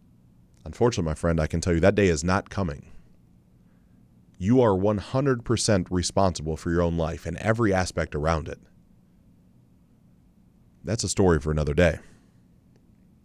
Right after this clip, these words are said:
But in that is the company's spiraling out of control, and I can't get a hold of all the variables, and I'm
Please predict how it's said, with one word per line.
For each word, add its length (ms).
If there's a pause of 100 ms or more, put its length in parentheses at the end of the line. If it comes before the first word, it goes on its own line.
(1700)
But 140
in 100
that 160
is 320
the 80
company's 380
spiraling 400
out 100
of 80
control, 340
and 100
I 60
can't 360
get 140
a 40
hold 240
of 80
all 100
the 80
variables, 540
and 180 (540)
I'm 280